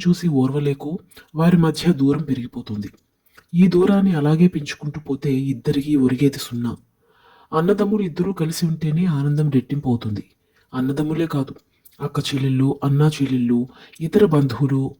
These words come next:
అంతా ఒక చోట చేరితేనే ఆనందం వెల్లివిరుస్తుంది. సంపద పెరిగిందనో, హోదా పెరిగిందనో మీ బంధువుల దగ్గర అహంకారాన్ని చూపించకండి.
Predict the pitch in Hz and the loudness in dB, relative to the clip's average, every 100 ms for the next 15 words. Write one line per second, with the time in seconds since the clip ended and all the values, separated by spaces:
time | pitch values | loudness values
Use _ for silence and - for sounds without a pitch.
0 | - 151 170 202 185 151 156 151 - 135 | -4 0 2 2 0 0 -2 -2 -2 -2
1 | 135 139 170 151 127 139 143 123 113 120 | -2 0 2 2 2 2 0 -2 -2 -2
2 | 117 - 113 104 - _ _ _ _ _ | -2 -6 -6 -8 -10 _ _ _ _ _
3 | - _ _ - 185 185 220 - 170 170 | -20 _ _ 2 4 6 4 2 2 4
4 | 170 160 151 156 160 _ _ - 143 156 | 4 2 2 0 -4 _ _ 2 4 4
5 | 151 143 139 139 135 131 131 131 151 147 | -2 -2 -2 -4 -4 -4 -6 -6 -4 -4
6 | 147 147 180 175 147 151 147 123 151 151 | -4 0 2 2 0 0 -4 -2 -2 0
7 | 147 147 - 127 127 - 117 101 | 0 -2 -2 -4 -6 -8 -10 -12